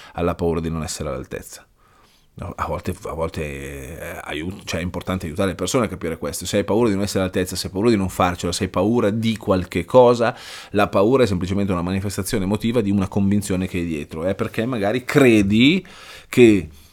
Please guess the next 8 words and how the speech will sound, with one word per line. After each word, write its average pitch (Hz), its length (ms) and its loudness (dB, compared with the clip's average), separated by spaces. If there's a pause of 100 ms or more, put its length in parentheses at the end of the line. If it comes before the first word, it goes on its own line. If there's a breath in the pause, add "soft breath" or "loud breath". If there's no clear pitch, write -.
(140 soft breath)
se - 360 4
fai 110 340 0
così 117 640 2
allora 107 640 2
vuol 101 280 0
dire 92 360 -2
che, 104 340 2
oppure 98 600 -2